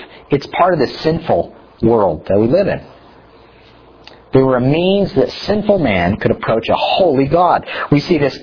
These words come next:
ever-increasing holiness as we move in from the camp, or from outside the camp where the lepers and others were,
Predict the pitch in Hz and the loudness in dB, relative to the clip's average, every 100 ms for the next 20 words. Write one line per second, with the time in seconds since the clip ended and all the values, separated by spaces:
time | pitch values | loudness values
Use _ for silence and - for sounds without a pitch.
0 | - 151 202 226 214 170 - 175 170 - | -2 2 2 2 0 -2 0 0 0 -2
1 | 156 - - 196 160 113 113 123 113 117 | -4 -4 0 2 2 0 0 0 2 2
2 | 127 151 220 247 220 208 208 165 165 - | 4 4 4 2 0 0 2 2 -2 -6
3 | - - 135 113 - - - 185 135 120 | -10 -2 0 0 -2 -6 -2 0 2 -2
4 | - - - 120 135 135 190 262 - 180 | -4 -8 -2 0 0 0 0 0 0 -2
5 | 139 127 - 127 123 - 113 107 104 123 | 0 -2 -2 0 0 0 2 2 2 2
6 | 151 143 120 107 117 123 127 110 110 104 | 2 0 -2 0 2 2 2 2 0 0